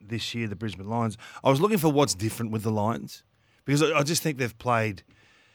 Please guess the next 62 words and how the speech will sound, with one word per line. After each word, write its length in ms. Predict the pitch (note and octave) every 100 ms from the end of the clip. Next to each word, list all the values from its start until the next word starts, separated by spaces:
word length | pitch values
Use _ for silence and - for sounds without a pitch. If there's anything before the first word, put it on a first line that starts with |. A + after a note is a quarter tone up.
| _
a 60 | A#2
pretty 240 | - F#3 D3+
basic 500 | B2 B2 B2 C#3+ -
brand 220 | B2+ B2
of 60 |
footy 200 | - C3
the 100 | B2+
last 240 | B2+ B2 -
couple 220 | C3+ A#2
of 80 | A#2
years, 180 | F3+ D3
and 60 |
it's 80 | C#3
taken 280 | F3+ F3+ F3
'em, 180 | F3 -
it's 160 | - -
taken 280 | E3 D#3+
'em 100 | E3
deep, 240 | C#3+ C#3+ D3
so 100 | D3+
I'm 120 | C#3+
not, 140 | D3 C3+
not 220 | C#3 B2
go, 160 | C3 C3
having 260 | C3 B2+ B2
a 60 |
go 200 | A2+ C3
at 80 | C3+
them, 160 | - A2
but 160 | A2
they, 220 | A#2+ D#3 D#3
they 260 | B2 D3
looked 400 | F#3 F#3 - -
slick 480 | - - C3 C3+ -
with 80 | B2
the 60 | A2
ball 220 | A2 G#2+
last 280 | G2 F2 -
night. 200 | E2+ F2+
Their 120 | G#2+
ball 260 | G#2+ D3+ D#3
movement 420 | D3+ C#3+ B2 A2 - - - _
was 180 | B2 A#2
clearly 580 | - - C#3+ D#3 D3+ C#3
quicker 460 | - C3 A2+ A2+ - _ _ _
than 160 | B2
what 140 | A#2+ A2+
it 80 | F#2+
had 220 | A2+ G2+
been 200 | G#2 G2+
over 140 | G2
the 40 | F#2+
last 240 | F#2 F2
couple 240 | - F#2
of 100 | F2+
years. 200 | G2+ F#2+
So 180 | - G#2
there's 140 | G#2 F#2+
been 240 | C3 C3
a 40 |
shift 320 | A#2+ C3+ B2 -
there. 280 | A2+ A2+